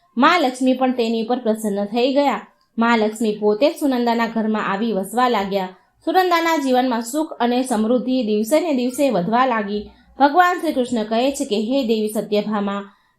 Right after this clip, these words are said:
મા લક્ષ્મી માત્ર એ સ્ત્રીઓ પર જ કૃપા દ્રષ્ટિ રાખે છે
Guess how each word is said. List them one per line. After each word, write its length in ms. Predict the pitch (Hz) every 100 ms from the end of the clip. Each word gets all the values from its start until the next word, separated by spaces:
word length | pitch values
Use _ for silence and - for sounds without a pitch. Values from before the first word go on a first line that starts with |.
| -
મા 240 | 285 381
લક્ષ્મી 420 | 320 294 302 320 320
માત્ર 360 | 262 233 254
એ 220 | 254 262
સ્ત્રીઓ 400 | 285 254 247 269
પર 280 | 269 254 277
જ 40 | 302 -
કૃપા 300 | 240 269 262
દ્રષ્ટિ 380 | 233 254 285
રાખે 380 | 247 220 226 277
છે 400 | 285 294 339 -